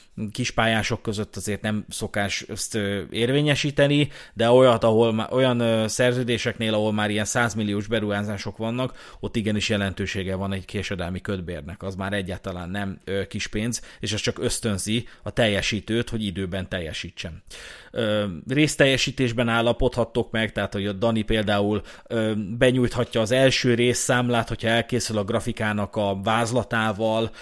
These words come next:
a második és egyben utolsó részszámlát pedig akkor, amikor elvégzi a teljes munkát. Ez is nagyon jó dolog.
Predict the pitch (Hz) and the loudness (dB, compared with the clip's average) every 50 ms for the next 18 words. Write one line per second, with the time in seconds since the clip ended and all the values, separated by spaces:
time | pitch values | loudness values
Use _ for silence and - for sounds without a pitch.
0 | - - - - 110 123 127 131 131 - - 139 123 123 113 - 113 - 113 101 | -20 -12 -8 -4 0 2 4 4 4 4 2 2 0 0 -2 -2 -2 -4 -4 -4
1 | 92 104 107 123 120 - 127 120 - - 117 113 113 113 107 - - 120 113 110 | -4 -4 -4 -4 0 0 0 0 0 0 0 0 0 0 -2 -2 -2 0 0 0
2 | 113 113 107 - - 104 92 107 117 113 104 - - 117 104 104 104 101 - 104 | 0 -2 -2 -4 -4 -6 -4 0 0 0 0 0 -4 -4 -2 -2 -4 -4 -4 -4
3 | 101 101 104 104 101 110 107 101 95 98 104 90 90 90 - - 120 123 131 131 | -2 -2 -2 -2 -2 -4 -4 -4 -4 -6 -6 -6 -6 -8 -4 0 2 4 6 6
4 | 127 120 - - 127 123 120 - - 123 123 123 123 - - - - - - - | 4 4 2 0 -2 -2 -2 0 0 0 2 0 -2 -4 -14 -18 -18 -16 -14 -14
5 | - - - 139 127 117 139 127 - 135 127 123 123 123 123 123 123 120 120 120 | -14 -6 0 0 0 0 0 0 2 0 2 4 4 6 6 6 4 6 4 6
6 | 117 120 117 | 6 6 4